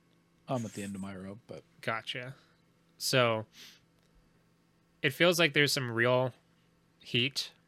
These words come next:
Speaker 2: under Jared Bednar's seat, as opposed to all the fake heat we've heard all the, all, uh, o-, over the years. Um, I don't know exactly how hot it is,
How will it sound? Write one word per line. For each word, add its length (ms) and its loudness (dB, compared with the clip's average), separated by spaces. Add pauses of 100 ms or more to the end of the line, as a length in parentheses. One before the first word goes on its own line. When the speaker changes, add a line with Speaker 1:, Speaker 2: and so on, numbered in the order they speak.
(140)
Speaker 2:
under 280 0
Jared 320 0
Bednar's 400 0
seat, 280 -2 (1500)
as 140 0
opposed 320 0
to 100 -4
all 80 -2
the 80 -4
fake 300 -2
heat 220 -4
we've 180 -4
heard 160 2
all 160 0
the, 200 -4
all, 400 -2
uh, 280 -2
o-, 160 -2
over 200 -2
the 120 -4
years. 480 -2 (1700)
Um, 360 -8
I 80 -6
don't 160 0
know 140 0
exactly 400 2
how 160 4
hot 240 6
it 100 0
is, 360 -2